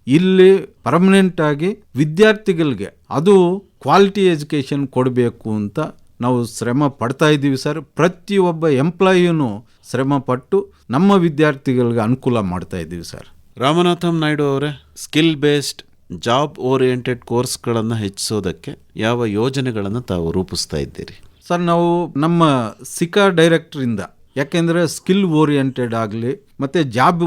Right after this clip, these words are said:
Speaker 1: ಓರಿಯೆಂಟೆಡ್ ಪ್ರೋಗ್ರಾಮ್ಸನ್ನು ಯು ಜಿ ಸಿ ನಿಯಮದಂತೆ, ಯಾಕೆಂತಂದ್ರೆ ನಾವು ಯಾವುದೋ ಕೋರ್ಸು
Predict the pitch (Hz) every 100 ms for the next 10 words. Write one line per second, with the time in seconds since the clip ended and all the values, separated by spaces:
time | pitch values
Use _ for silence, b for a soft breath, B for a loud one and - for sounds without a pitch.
0 | 147 143 131 139 151 143 131 127 117 113
1 | 101 104 - 147 143 127 120 110 110 101
2 | 143 - _ - 147 240 214 220 - 208
3 | 170 170 165 135 117 95 - - _ 135
4 | 170 190 185 190 185 143 170 180 180 180
5 | 180 - 175 151 170 170 165